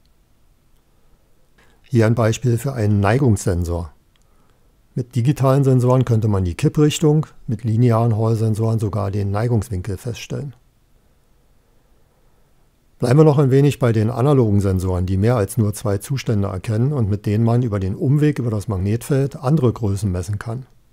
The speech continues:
Mit einem an einer Membran befestigten Magnet kann man einen Drucksensor bauen.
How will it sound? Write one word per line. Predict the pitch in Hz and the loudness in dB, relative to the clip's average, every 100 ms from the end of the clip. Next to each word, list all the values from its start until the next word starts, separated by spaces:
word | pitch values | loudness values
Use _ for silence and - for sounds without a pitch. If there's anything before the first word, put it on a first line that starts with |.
| _ _ _ _ _ _ _ _ _ _ _ _ _ _ _ _ _ _ | _ _ _ _ _ _ _ _ _ _ _ _ _ _ _ _ _ _
Mit | 117 | -8
einem | - 107 113 120 | -4 0 2 2
an | 131 117 | 0 -6
einer | 104 95 | -4 -4
Membran | 90 90 92 95 127 | -2 -2 -2 0 2
befestigten | 139 127 123 - 120 117 | 2 0 -4 -4 -4 -2
Magnet | 95 90 98 147 - | -2 -2 -2 -2 -4
kann | 113 101 | -6 -6
man | 110 | -4
einen | 107 113 | -4 -2
Drucksensor | 117 - - 95 85 85 | 0 -2 -2 -2 -2 -6
bauen. | 78 98 107 | -6 -8 -8